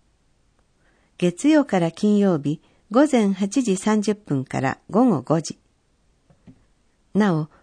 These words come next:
各種健康相談の日程は、広報杉並毎月二十一日号で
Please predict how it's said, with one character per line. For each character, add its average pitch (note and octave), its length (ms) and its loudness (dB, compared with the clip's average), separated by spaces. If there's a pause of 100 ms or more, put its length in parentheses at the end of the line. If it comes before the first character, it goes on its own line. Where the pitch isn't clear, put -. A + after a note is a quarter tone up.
各 D#4 260 -4
種 F3+ 160 0
健 A#3 320 2
康 C#4 140 2
相 C#4+ 240 2
談 E3 200 2
の C3+ 80 0
日 B2+ 240 -2 (120)
程 D3+ 200 0
は、 C#3 140 -4 (500)
広 A#3+ 280 2
報 F3 160 2
杉 F3+ 260 0
並 F3+ 340 0 (140)
毎 G3+ 240 2
月 - 380 -6
二 B3 200 6
十 F#3+ 220 2
一 C#3 280 0
日 D4+ 280 4
号 F3 220 2
で A3 180 -2